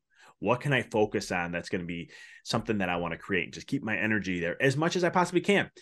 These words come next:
'Cause it's gonna be hard when you're in those stages, man. You're gonna keep going back. You're gonna have steep and th-, stinking thinking come up. I, I, I know. And it's, and, and it's one of those things where, I mean, especially for me, when I took an eighty percent hit financially, it was like, "Okay,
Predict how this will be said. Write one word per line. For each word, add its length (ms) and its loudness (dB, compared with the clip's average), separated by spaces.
'Cause 100 6
it's 100 -6
gonna 140 6
be 80 8
hard 300 4
when 100 0
you're 80 4
in 60 2
those 140 4
stages, 300 2
man. 140 0
You're 80 4
gonna 140 4
keep 200 0
going 220 4
back. 260 2
You're 80 0
gonna 100 2
have 40 -2
steep 220 0
and 160 -2
th-, 140 -12
stinking 320 -2
thinking 280 0
come 160 -2
up. 160 2
I, 140 0
I, 320 -2
I 40 0
know. 280 0
And 200 4
it's, 180 2
and, 280 0
and 140 0
it's 120 -2
one 100 2
of 40 2
those 100 0
things 180 0
where, 300 4
I 60 -4
mean, 80 4
especially 300 4
for 100 0
me, 140 2
when 100 2
I 40 0
took 140 -4
an 60 -2
eighty 180 0
percent 280 -4
hit 100 -4
financially, 400 -2
it 40 2
was 100 0
like, 240 0
"Okay, 320 2